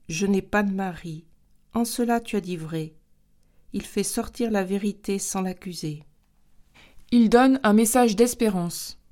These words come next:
Speaker 2: L'heure vient, et c'est maintenant, où les vrais adorateurs adoreront le Père en esprit et en vérité,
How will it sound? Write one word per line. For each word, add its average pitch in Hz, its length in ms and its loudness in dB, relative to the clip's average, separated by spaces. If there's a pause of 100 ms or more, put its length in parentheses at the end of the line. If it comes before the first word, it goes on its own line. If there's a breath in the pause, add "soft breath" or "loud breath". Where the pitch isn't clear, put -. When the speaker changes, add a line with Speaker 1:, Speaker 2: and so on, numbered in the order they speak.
(360)
Speaker 2:
L'heure 202 240 4
vient, 220 360 2 (280)
et 202 80 2
c'est 208 160 0
maintenant, 226 640 4 (100)
où 202 80 2
les 196 120 4
vrais 262 280 4
adorateurs 214 760 2
adoreront 220 540 4
le 208 140 4
Père 233 440 0
en 220 140 4
esprit 220 480 -2
et 196 140 0
en 185 60 -2
vérité, 185 600 -4